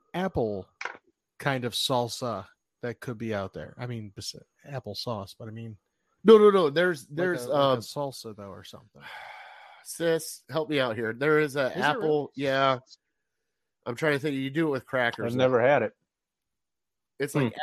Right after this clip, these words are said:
Speaker 2: apples. Um, damn it. I can't think of it.
Speaker 1: Hmm.
Speaker 2: My sister knows it. She'll chime in here in a second, hopefully, and save me. But if not, I'll, I'll figure it out and I'll put it on her.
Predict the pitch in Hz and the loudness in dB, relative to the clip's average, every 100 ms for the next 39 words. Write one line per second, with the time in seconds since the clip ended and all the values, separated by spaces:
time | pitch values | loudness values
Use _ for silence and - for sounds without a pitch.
0 | 165 165 160 156 156 147 - - - 110 | -2 -2 -4 -2 -4 -8 -16 -20 -14 -8
1 | 110 110 104 90 _ _ _ _ _ - | -6 -6 -8 -12 _ _ _ _ _ -20
2 | 151 120 _ _ _ _ _ - 139 127 | -18 -18 _ _ _ _ _ -8 -6 -6
3 | 135 107 92 - _ _ 214 185 - _ | -6 -6 -8 -10 _ _ -10 -10 -12 _
4 | _ _ _ _ _ _ _ - 147 151 | _ _ _ _ _ _ _ -6 -4 -4
5 | - 101 95 98 101 - 127 120 123 101 | -6 -8 -8 -8 -10 -10 -8 -4 -4 -4
6 | 101 90 98 90 - 95 90 90 98 - | -6 -6 -8 -8 -8 -8 -6 -6 -8 -8
7 | 87 90 - 95 85 90 87 107 104 107 | -8 -8 -6 -6 -6 -8 -12 -12 -4 -4
8 | - - 120 131 123 123 117 110 120 104 | -2 -4 -2 0 4 2 2 0 0 0
9 | 98 117 - 135 120 113 113 107 110 95 | -4 -4 -2 -2 0 2 0 0 -4 -4
10 | 123 113 107 104 101 | -4 -2 -4 -2 -4